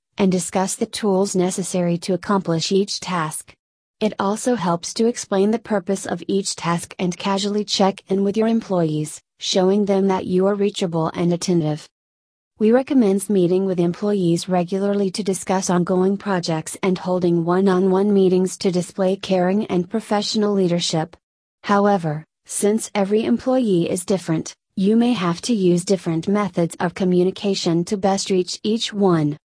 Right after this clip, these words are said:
For example, some team members may prefer frequent face-to-face meetings, whereas others might prefer a more hands-off approach. To communicate and manage expectations effectively, it is important to know what is expected from the employees and teams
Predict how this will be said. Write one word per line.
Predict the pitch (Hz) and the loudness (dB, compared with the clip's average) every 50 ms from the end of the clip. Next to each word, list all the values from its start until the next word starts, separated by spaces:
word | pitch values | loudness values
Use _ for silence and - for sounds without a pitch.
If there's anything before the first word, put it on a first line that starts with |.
| _ _ _ _ _ _ | _ _ _ _ _ _
For | - 220 214 214 233 | -2 0 2 2 2
example, | 254 240 - 226 196 196 190 180 170 180 202 202 _ _ _ _ | 0 0 0 0 0 0 0 -2 -2 -2 -4 -6 _ _ _ _
some | - - - 208 196 202 214 | -8 -4 0 2 2 2 0
team | 208 - 208 208 214 208 | -2 -2 0 0 2 4
members | 202 190 185 175 175 180 175 - | 4 2 2 2 0 -2 -2 0
may | 190 180 180 | 0 0 0
prefer | 175 - 202 - - 202 190 | -2 -4 -6 -4 -2 -2 0
frequent | 180 - 202 190 185 - 190 180 185 | 0 0 0 0 0 0 0 0 0
face-to-face | - - - 175 170 170 170 - - 247 - - 196 180 180 180 - - | -2 -2 0 0 0 0 -2 -2 -4 -6 -2 0 0 0 0 0 0 0
meetings, | 196 202 202 190 170 160 151 156 156 - - - _ _ _ - | 0 2 2 2 2 0 0 -2 -4 -6 -12 -18 _ _ _ -8
whereas | 190 196 196 190 180 180 180 180 - _ | -4 -2 0 2 2 2 0 0 -4 _
others | - 185 170 185 185 190 - | -4 -2 -2 0 -2 -2 0
might | 208 196 196 196 - | 0 0 0 0 -2
prefer | 196 185 - - 208 202 | -4 -4 -2 -2 0 2
a | 202 196 | 2 2
more | 190 190 185 185 185 | 2 2 2 0 0
hands-off | 185 196 196 185 202 190 - 185 185 190 180 - | 0 0 0 0 0 2 0 0 0 -2 -4 -6
approach. | 185 180 - - 196 180 165 165 - - - - - _ _ _ _ _ _ _ _ _ _ _ _ _ - | -8 -8 -4 -2 -2 0 0 -2 -4 -8 -12 -12 -14 _ _ _ _ _ _ _ _ _ _ _ _ _ -6
To | - 233 | -4 -4
communicate | 226 - 240 240 233 214 202 196 - 190 185 190 - - | -2 2 4 4 4 4 2 2 0 0 -2 -2 -2 -2
and | - 202 202 208 | 0 0 2 2
manage | 196 190 190 190 196 196 226 | 4 2 2 2 0 2 2
expectations | 208 202 214 - - - 226 226 - - - 190 180 170 - 185 175 180 170 - | 2 2 0 -2 -4 -2 -2 -2 -2 -2 0 0 0 2 2 2 2 2 2 0
effectively, | - 190 - - 190 185 180 - 165 156 160 156 151 151 156 - _ _ _ | -4 -4 -2 -2 -2 0 0 -2 -4 -2 -2 -2 -2 -4 -6 -8 _ _ _
it | - 202 175 | 0 2 2
is | 180 175 - | 2 2 0
important | 202 202 196 - 185 180 180 180 185 190 | 0 -2 -2 0 -2 -2 0 0 -2 0
to | - 220 | 0 2
know | 214 214 233 233 | 2 2 2 2
what | 208 196 175 180 | 2 2 2 2
is | 190 185 170 | 2 2 0
expected | 175 - - - - 180 180 180 - 202 190 | -2 -4 -6 -4 -2 -2 -2 -2 -2 -4 -4
from | - - 175 175 | -2 0 0 2
the | 185 196 202 | 2 2 2
employees | 196 190 180 - 214 208 208 190 175 165 170 170 - | 0 0 -2 -2 -2 0 0 2 2 2 0 0 -2
and | - 180 180 | -2 -4 -4
teams | - - 202 180 175 170 175 175 | -2 0 2 2 2 2 2 0